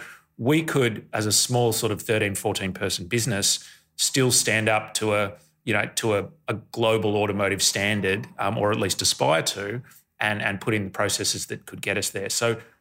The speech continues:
it be-, started to become a very, very good fit that we should combine forces. Um, we, we were trying to achieve the same thing. And for us,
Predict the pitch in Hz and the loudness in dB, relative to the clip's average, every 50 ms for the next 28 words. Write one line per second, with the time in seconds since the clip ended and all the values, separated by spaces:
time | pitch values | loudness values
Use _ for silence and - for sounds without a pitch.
0 | _ _ _ _ _ _ _ 143 - - - 135 131 - - 156 143 139 135 123 | _ _ _ _ _ _ _ -6 -4 -4 -4 -2 0 2 2 2 2 2 0 0
1 | 117 120 - - 127 120 110 110 104 113 127 127 123 117 104 117 110 107 107 104 | -2 -4 -4 -2 -2 0 0 -2 0 0 2 2 2 2 0 0 0 0 -2 -2
2 | 110 101 92 - - - 165 165 - - - - _ - - - 113 107 104 - | -4 -4 -4 -4 -2 0 0 0 -2 -4 -12 -12 _ -10 -4 -2 0 0 2 0
3 | - - 107 107 104 101 - - _ _ _ _ _ _ - - 113 110 120 117 | 0 0 0 0 -2 -4 -8 -16 _ _ _ _ _ _ -4 -2 0 2 2 2
4 | 113 110 104 - - 117 113 107 - - 110 107 104 101 - - - - - _ | 2 2 0 0 0 2 2 2 2 2 2 2 2 2 2 0 0 -4 -12 _
5 | _ _ - 104 110 107 104 110 117 107 104 107 - - 117 104 104 104 98 - | _ _ -2 0 2 2 0 0 0 0 -2 -2 -2 -2 -2 0 0 0 0 0
6 | 123 123 113 107 104 98 - - 107 104 87 82 - - - 104 101 101 95 - | 0 2 2 2 0 0 0 0 0 0 -2 -2 -2 -2 0 0 -2 -2 -4 -4
7 | - 117 107 104 98 92 - - 104 110 113 113 107 - - - - - - - | -4 -2 -2 -2 -4 -4 -2 0 2 2 2 4 4 2 2 0 -2 -6 -14 -20